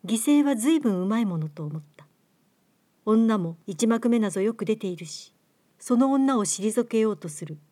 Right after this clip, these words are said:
石川の気持ちもわかる。また石川もああやってとうとう女と死ななければならなくなるのも。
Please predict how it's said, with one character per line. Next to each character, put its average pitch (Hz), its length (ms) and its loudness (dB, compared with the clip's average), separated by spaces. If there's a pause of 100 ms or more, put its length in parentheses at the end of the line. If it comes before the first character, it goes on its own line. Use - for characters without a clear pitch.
石 - 220 -6
川 233 200 2
の 226 100 2
気 220 140 -8
持 196 120 -4
ち - 140 -12
も 190 100 -8
わ 170 120 -10
か 160 140 -16
る。 151 100 -16 (920)
ま 220 140 0
た 214 160 -2
石 208 220 0
川 240 260 0
も 226 220 -2 (220)
あ 208 120 -2
あ 214 80 0
や 214 120 0
っ - 40 -6
て 220 160 -4
と 254 160 -2
う 240 80 -2
と 175 220 -6
う 170 120 -16
女 220 300 2
と 208 80 -4
死 190 160 -4
な 214 100 2
な 226 120 2
け 226 100 -6
れ 185 100 -4
ば 175 80 -4
な 190 120 -4
ら 220 100 -2
な 196 120 -4
く 190 100 -8
な 175 120 -6
る 160 80 -8
の 143 80 -8
も。 139 120 -16